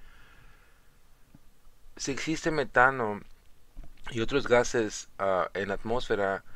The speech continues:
quiere decir que ese planeta o ese lugar es capaz de alojar vida, si no es que ya existe vida en ese momento.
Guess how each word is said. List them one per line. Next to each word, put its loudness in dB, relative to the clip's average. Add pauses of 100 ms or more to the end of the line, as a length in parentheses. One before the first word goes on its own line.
(220)
quiere 0
decir -4
que 0
ese -2
planeta 0
o -8
ese -8
lugar -2 (460)
es 0
capaz 4 (300)
de 2
alojar 0
vida, 0
si -6
no 0
es -4
que 0
ya 4
existe 0
vida 0
en 0
ese -6
momento. -8